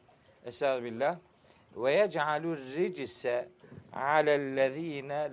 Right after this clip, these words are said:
la ya'kilun." Allah aklını kullanmayanların üzerine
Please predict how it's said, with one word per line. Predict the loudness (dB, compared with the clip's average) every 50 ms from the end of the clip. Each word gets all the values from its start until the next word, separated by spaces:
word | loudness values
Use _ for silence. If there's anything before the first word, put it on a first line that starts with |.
| -6 -4
la | 0 2 2 4 2
ya'kilun." | 2 2 2 2 2 2 2 0 -2 -6 -6 -6 -4 -4 -4 -4 -4 -6 -8 -12 -16 -20 _ -20 _ _ _ _ -20 -20 -20 -20 -20 -20 -20 -20 -20 -20 -20 -20 -20 -20 -20 -20 -20 _ _ _ _ _ _ _ _ _ _ _ _ -20 -20 -20 -12 0
Allah | 2 4 4 4 4 4 6 6 6 4 0 -10 _ -20 -20 -20 -20 -20 _ _ _ _ _ _ -20 -20 -20 -20 _ _ _ 2
aklını | 4 4 4 4 0 -2 2 2 2 4 2 0 0 -2 -10
kullanmayanların | -4 -2 -2 -2 -2 -2 2 4 4 4 4 2 -4 -2 0 2 4 4 2 2 0 -4 -8 -4 -2 -2 0 0 0 -2 -2 -4 -6 -6 -8
üzerine | -8 -4 -2 0 0 0 0 -2 -2 -2 0 0 0 0 -4